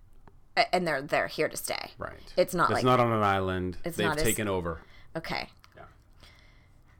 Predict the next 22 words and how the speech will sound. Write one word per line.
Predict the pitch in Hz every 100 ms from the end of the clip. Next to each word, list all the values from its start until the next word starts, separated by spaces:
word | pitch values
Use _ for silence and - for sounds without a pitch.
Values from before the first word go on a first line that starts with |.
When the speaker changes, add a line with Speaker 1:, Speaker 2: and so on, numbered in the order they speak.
| - -
Speaker 1:
Oh, | 156 208 208 214 208 180 160 156
man. | 170 170 180 180 175 160 120 82 - 190
Um, | 180 180 170 160 160 160 - - - - - - - - - - -
Speaker 2:
It's | - -
Return | 90 - 101
to | 82
the | 85
Stone | - 85 80
Age. | 71 - - - - - - - - - - - - - -
Speaker 1:
Oh, | 196 202 180 151 -
man. | 196 202 151 - 180
I | 202 226
don't | 214 170 -
know. | 180 175 185 220 190
I | 185
mean, | 208 208 -
I | 202
guess, | 202 226 269 - - - - - - - - - - - -
I | 190
guess | - 208 240 - 226
zombie? | 196 165 220 349 539 539 554 214
Um, | 214 185 165 160 160